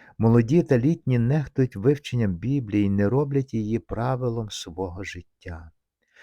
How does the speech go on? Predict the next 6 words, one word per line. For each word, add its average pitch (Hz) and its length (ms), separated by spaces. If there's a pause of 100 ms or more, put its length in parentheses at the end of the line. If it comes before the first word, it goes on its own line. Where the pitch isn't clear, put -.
(280)
Вони 135 240
навряд 156 420
чи 151 120
досліджують 131 760
цю 123 260
важливу 127 680